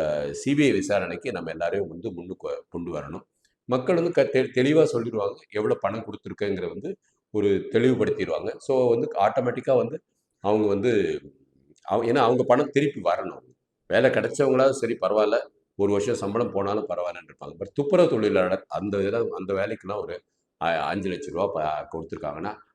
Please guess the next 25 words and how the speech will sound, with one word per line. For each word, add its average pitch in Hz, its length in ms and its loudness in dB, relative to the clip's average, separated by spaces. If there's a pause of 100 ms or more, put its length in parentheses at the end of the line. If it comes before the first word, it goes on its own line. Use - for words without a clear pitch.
(100)
அதெல்லாம் 80 360 -4
வந்து 78 460 -8 (160)
ரொம்ப 110 300 -4
கொடுமைங்க 95 380 -2
அது. 65 280 -12 (120)
அந்த 95 480 -2
இதெல்லாம் 90 280 -4
வந்து 87 200 -8
நம்ம 71 260 -8 (680)
தட்டி - 260 -4
கேட்க 92 240 -2
வேண்டிய 80 240 -4
நேரம் 80 280 -8
வந்தாச்சு. 71 340 -10 (100)
ரெண்டாயிரத்தி 101 360 0
இருபத்தாறுல 85 500 -4 (100)
தி 107 120 -2
மு 107 140 0
க 92 180 0
வந்து 76 220 -4 (320)
வீட்டுக்கு 110 380 -2
அனுப்பிச்சிருவோம், 87 440 -6 (220)
பாய் 92 160 4
பாய் 113 180 4
சொல்லிடுவோம். 73 480 -6